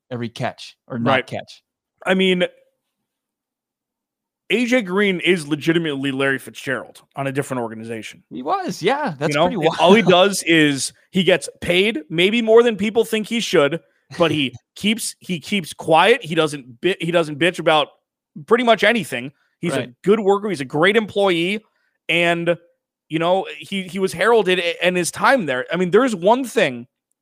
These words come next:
Speaker 2: that the Cardinals have going for them this offseason. And it's interesting from what Landon said about A J looking disinterested is J J Watt,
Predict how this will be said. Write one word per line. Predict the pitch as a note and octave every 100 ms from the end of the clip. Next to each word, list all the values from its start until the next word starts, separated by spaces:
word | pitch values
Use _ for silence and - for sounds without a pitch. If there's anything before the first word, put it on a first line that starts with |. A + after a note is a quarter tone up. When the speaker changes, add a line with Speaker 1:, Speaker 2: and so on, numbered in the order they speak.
| _ _ _ _
Speaker 2:
that | F3 D#3+
the |
Cardinals | - F3 F#3 G3 F3
have | E3 D#3
going | D3 D3+ D3+
for | C#3+ C#3+ C#3
them | C3 B2+
this | B2+ B2+
offseason. | A#2 - G#2 - E2
And | D#3+ D#3
it's | D3 F3
interesting | G3+ F#3+ E3 C#3+ C3+ _
from | - F3
what | E3+
Landon | D3+ E3 D#3 C3+
said | - G3+ E3 C3 D#3+
about | D3 C3 C3
A | C3+
J | C3 B2+
looking | C3 B2+ B2+
disinterested | A#2+ B2 B2 - C3 D#3 _ _ _ _
is | E3 D#3 C#3+ C3+ - _ _ _ _ -
J | C3 D#3+
J | F3+ A3
Watt, | G3+ E3+ F3